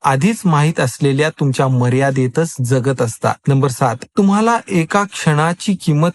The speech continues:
कधीच कळणार नाही, जोपर्यंत तो क्षण तुमची एक आठवण बनणार नाही. नंबर आठ, एकदा तुम्ही ज्या गोष्टींविषयी देवाचे आभारी आहात, याची नोंद करायला लागाल, तेव्हा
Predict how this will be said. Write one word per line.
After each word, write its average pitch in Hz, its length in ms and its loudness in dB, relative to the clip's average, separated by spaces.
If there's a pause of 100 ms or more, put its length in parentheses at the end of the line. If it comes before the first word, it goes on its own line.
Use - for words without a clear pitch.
(160)
कधीच 151 360 0
कळणार 147 400 0
नाही, 139 360 2 (440)
जोपर्यंत 180 600 0 (160)
तो 175 140 2
क्षण 156 380 -2 (320)
तुमची 139 360 0
एक 151 200 -2 (120)
आठवण 135 460 0
बनणार 123 380 0
नाही. 110 300 -4 (120)
नंबर 139 260 2
आठ, 135 300 2 (180)
एकदा 175 380 2
तुम्ही 180 400 2 (140)
ज्या 202 280 0
गोष्टींविषयी 170 840 0
देवाचे 147 580 0 (120)
आभारी 135 520 0
आहात, 160 320 0 (340)
याची 165 320 0
नोंद 185 440 2
करायला 160 440 0
लागाल, 139 420 0 (200)
तेव्हा 165 160 4